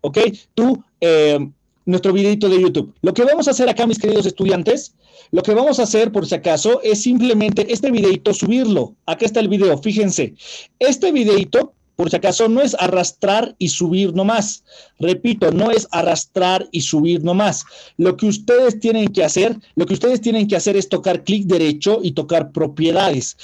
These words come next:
Y acá en propiedades están las propiedades del video. El robot, repito, el robot de YouTube analiza las propiedades del video. Me van a tocar detalles y acá en detalles van a llenar los metadatos. Andrés, ¿qué son los metadatos?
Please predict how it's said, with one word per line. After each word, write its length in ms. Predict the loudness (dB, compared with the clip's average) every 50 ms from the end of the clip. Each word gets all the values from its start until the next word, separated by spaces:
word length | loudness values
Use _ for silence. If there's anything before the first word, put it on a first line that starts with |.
| -20 -20 -10 -4
Y 120 | -2 -2
acá 180 | 0 0 0 0
en 120 | 2 2
propiedades 840 | 2 0 -2 0 0 0 2 2 2 2 2 2 0 0 0 0 -2
están 320 | -6 -6 -4 -2 0 0 0
las 160 | 0 -2 -2
propiedades 680 | -4 -6 -4 -2 0 0 2 2 2 2 2 0 0
del 180 | 0 0 2 2
video. 560 | 0 0 0 2 2 4 4 4 2 0 -4 _ -20 -20 -20 _ -2
El 180 | 0 2 2 2
robot, 480 | 2 2 2 2 2 0 0 -2 _ _ -6
repito, 500 | -4 -4 -2 0 -2 0 0 0 0 0
el 180 | 0 0 0 0
robot 320 | 0 0 0 0 0 0
de 120 | 0 0
YouTube 440 | 0 0 0 0 0 0 0 0 -4 -12 _ -20 -20 -20 -18 _
analiza 640 | -6 -2 0 2 2 2 2 0 0 0 0 2 2
las 160 | 2 0 -2
propiedades 560 | -2 -6 -4 -2 0 0 2 2 0 0 0 0
del 160 | 0 0 0
video. 400 | 0 2 2 2 2 0 -4 -8 _ -6
Me 60 | -4
van 160 | -2 0 0 0
a 80 | 0
tocar 340 | -2 -4 -2 0 0 0 0
detalles 720 | 0 -2 -2 0 0 -2 -2 0 -2 -2 -2 -4 -8 -12 _ -20 -20 -20 -20 -14 -6
y 120 | -2 0
acá 220 | 0 0 0 0 0
en 160 | 2 2 2
detalles 580 | 2 0 0 0 -2 -2 0 0 0 -2 -2
van 160 | 0 0 0 0
a 60 | 0
llenar 320 | 0 0 0 0 0 0
los 260 | 2 0 0 0 -2
metadatos. 720 | -2 -2 0 0 0 2 0 0 -2 -4 -8 -8 -8 -14 -16 _ _ -20 -20 -18 _
Andrés, 520 | -6 -2 0 2 2 4 4 4 4 2 0
¿qué 140 | -2 -2
son 220 | 0 2 2 2 2
los 180 | 2 2 2
metadatos? 760 | 0 0 0 2 2 2 2 2 0 -2 -4 -8 -8 -8 -16